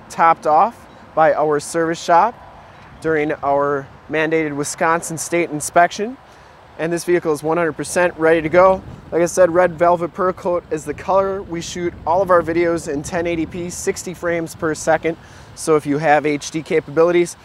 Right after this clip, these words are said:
on your computer, tablet, or smartphone device, turn them on right now because it is like you're right here looking at the vehicle with me, and definitely your best way to check out the quality and condition of the vehicle before seeing it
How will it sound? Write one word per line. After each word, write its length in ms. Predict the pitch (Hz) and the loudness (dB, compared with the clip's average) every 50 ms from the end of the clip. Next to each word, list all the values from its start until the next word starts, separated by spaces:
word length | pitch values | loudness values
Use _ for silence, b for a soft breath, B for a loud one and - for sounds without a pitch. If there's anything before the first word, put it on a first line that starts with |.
| B B B B | B B B B
on 140 | B - 156 | B -2 -2
your 100 | 156 135 | -2 -4
computer, 360 | - - 135 - 180 175 175 | -8 -10 -8 -4 0 0 0
tablet, 380 | 160 - 185 170 170 160 165 156 | 0 2 2 2 4 4 2 0
or 140 | - 160 175 | 0 0 -2
smartphone 400 | 160 - - 160 156 - 160 156 | -2 -2 -4 -4 -2 -2 -2 -2
device, 320 | 151 135 151 147 147 - | 0 0 0 0 0 -4
turn 160 | - - 170 | -6 -6 -6
them 120 | 165 175 170 | -4 -2 -2
on 120 | 160 151 | -2 -2
right 120 | 156 156 147 | 0 -2 -2
now 100 | 147 147 | -2 -4
because 240 | 147 139 - 139 | -4 -6 -8 -6
it 100 | 143 143 | -6 -6
is 120 | 135 131 127 | -6 -4 -4
like 200 | 135 139 143 - | -4 -4 -4 -4
you're 80 | 135 | -6
right 240 | 123 120 147 151 160 | -4 -2 -2 -2 -2
here 160 | - - 170 | -2 -6 -6
looking 300 | 160 147 160 160 - 160 | -4 -4 -4 -4 -4 -2
at 120 | 151 147 143 | -4 -4 -4
the 60 | 143 | -4
vehicle 440 | 135 151 156 156 - - 156 156 - B B B B B B B B | -4 -4 -4 -2 0 0 -2 -2 -2 B B B B B B B B
with 240 | - 151 190 190 - | 2 2 2 2 0
me, 240 | 180 165 170 196 220 - - | -4 -4 -4 -4 -8 -10 -8
and 240 | - 160 147 143 135 | -4 -4 -4 -4 -2
definitely 560 | - 175 180 175 - 160 151 135 - 131 131 | 0 0 0 0 -2 -6 -6 -6 -6 -8 -10
your 240 | 127 139 147 196 208 | -8 -6 -4 -4 -2
best 320 | 175 170 170 165 - - | 0 0 -2 -2 -2 -4
way 120 | 165 165 165 | -4 -4 -4
to 100 | 160 143 | -4 -4
check 280 | - - 170 156 - | -4 -2 -2 -2 0
out 160 | 160 156 151 - | -2 -4 -2 -4
the 100 | 139 131 | -8 -10
quality 560 | - - - 156 151 160 165 165 165 170 180 170 B B B B B B - - | -10 -6 -2 0 2 2 2 2 0 -2 -6 -8 B B B B B B -8 -4
and 220 | 147 165 190 196 | -2 -2 -2 -2
condition 380 | - 196 170 175 175 - - 165 | -4 -4 -4 -4 -4 -4 -4 -4
of 120 | 156 151 | -4 -2
the 80 | 151 147 | -4 -4
vehicle 360 | 139 151 147 147 - 156 156 | -2 -2 -2 -2 -4 -6 -6
before 360 | 147 143 - - 143 135 139 | -6 -6 -6 -4 -4 -4 -4
seeing 260 | 139 - - 139 131 | -4 -6 -6 -4 -4
it 120 | 127 123 | -4 -4